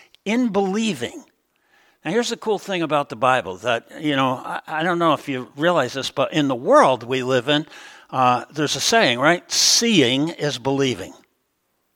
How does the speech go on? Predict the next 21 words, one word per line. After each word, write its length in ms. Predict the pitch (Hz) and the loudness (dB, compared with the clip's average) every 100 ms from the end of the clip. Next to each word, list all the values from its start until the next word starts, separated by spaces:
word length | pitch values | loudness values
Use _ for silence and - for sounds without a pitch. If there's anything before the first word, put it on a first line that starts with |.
| _ _ _ | _ _ _
That's 180 | 123 - | -4 0
how 140 | 131 | -2
the 100 | 127 | -2
world 300 | 123 151 139 | -2 0 0
looks 240 | 127 - 120 | -2 -4 -2
at 120 | 107 | -2
it. 120 | 95 | -2
"Once 240 | 131 139 139 | -4 -2 -2
I 80 | |
see 320 | 113 - 202 240 | -2 0 2 2
it, 260 | 220 - | -2 -4
maybe 260 | 131 123 123 | -2 0 0
I'll 120 | 120 | -2
believe 320 | 127 151 139 | -2 -2 -2
it." 80 | 90 _ _ - - - _ _ | -4 _ _ -20 -20 -20 _ _
The 80 | 117 | 0
Bible 340 | 180 302 214 | 4 4 4
says 380 | - 160 127 123 | -2 -4 -4 -6
believing 840 | 104 127 131 226 262 123 117 139 160 | -8 -8 -4 -2 -4 -4 -8 -8 -12
is 140 | 139 - | -12 -8
seeing. 480 | - 208 123 - | -6 -6 -6 -12